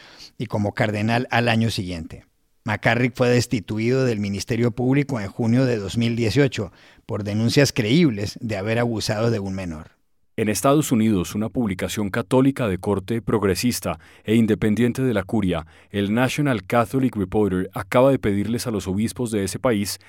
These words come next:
Speaker 2: que se reúnen esta semana que le pongan fin al culto como santo de Juan Pablo segundo.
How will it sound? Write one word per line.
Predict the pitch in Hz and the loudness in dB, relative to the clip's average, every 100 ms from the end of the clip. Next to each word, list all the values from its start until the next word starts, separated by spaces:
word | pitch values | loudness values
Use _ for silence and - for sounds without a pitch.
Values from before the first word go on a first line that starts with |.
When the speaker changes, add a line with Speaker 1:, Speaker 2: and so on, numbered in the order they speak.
| _ | _
Speaker 2:
que | - 104 | -4 -4
se | 104 | -2
reúnen | 92 95 107 120 123 - | -2 0 2 2 0 -2
esta | 123 - | -2 -2
semana | 120 143 127 101 95 - - - | 0 2 4 2 -2 -8 -20 0
que | 123 | 2
le | 110 | 2
pongan | 95 139 147 147 135 | 4 4 4 2 0
fin | - 165 151 143 | -2 2 2 0
al | 127 117 101 | -2 -4 2
culto | 131 123 - | 2 2 0
como | 117 131 | 0 -2
santo | 113 123 104 95 110 | 0 0 0 -2 -4
de | - 101 | -6 -8
Juan | - 85 | -4 -4
Pablo | 85 107 107 | 0 0 0
segundo. | 113 104 92 76 - | -4 -6 -6 -8 -16